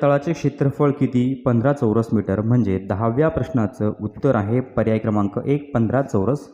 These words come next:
मीटर. विद्यार्थी मित्रांनो, या ठिकाणी इष्टिकाची ती व घन हा टॉपिक आणि या टॉपिकवरील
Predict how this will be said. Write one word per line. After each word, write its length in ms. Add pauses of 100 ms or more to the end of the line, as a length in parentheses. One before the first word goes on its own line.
(520)
मीटर. 220
विद्यार्थी 360
मित्रांनो, 340
या 180
ठिकाणी 440 (280)
इष्टिकाची 640
ती 180
व 160
घन 280 (840)
हा 120
टॉपिक 500
आणि 160
या 80
टॉपिकवरील 680